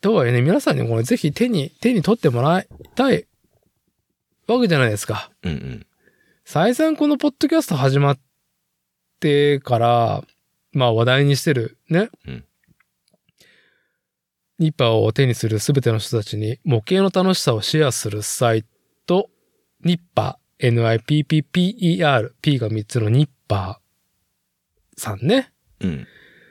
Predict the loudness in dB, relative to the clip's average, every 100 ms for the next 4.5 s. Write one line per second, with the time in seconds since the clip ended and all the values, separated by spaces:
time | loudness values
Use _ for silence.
0 | _ _ -2 2 2 2 0 2 0 -2
1 | _ -20 _ _ _ _ _ _ _ _
2 | _ _ _ -2 2 4 4 4 2 2
3 | 0 -4 -6 -2 -2 _ _ _ 0 2
4 | 2 -2 -6 -2 -2